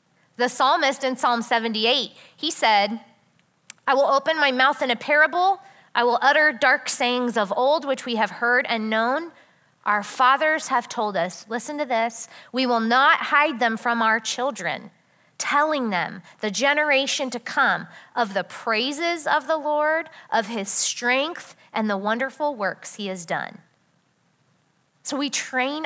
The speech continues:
our kids' hearts by teaching them the truth of God's word,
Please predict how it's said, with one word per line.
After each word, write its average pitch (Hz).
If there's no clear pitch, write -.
our 233
kids' 254
hearts 254
by 226
teaching 254
them 190
the 180
truth 233
of 196
God's 175
word, 175